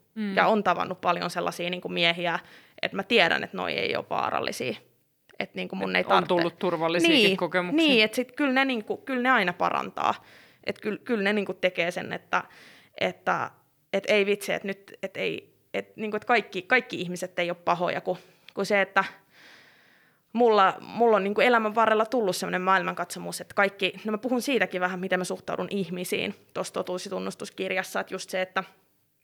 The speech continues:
Speaker 2: on joutunut tulemaan siihen tulokseen, että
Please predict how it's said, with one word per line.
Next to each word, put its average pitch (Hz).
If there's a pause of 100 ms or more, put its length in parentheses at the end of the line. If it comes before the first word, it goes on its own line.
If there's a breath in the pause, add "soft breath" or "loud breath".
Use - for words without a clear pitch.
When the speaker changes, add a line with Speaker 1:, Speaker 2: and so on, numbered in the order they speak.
(400)
Speaker 2:
on 226
joutunut 226
tulemaan 175
siihen 180
tulokseen, 180
että 180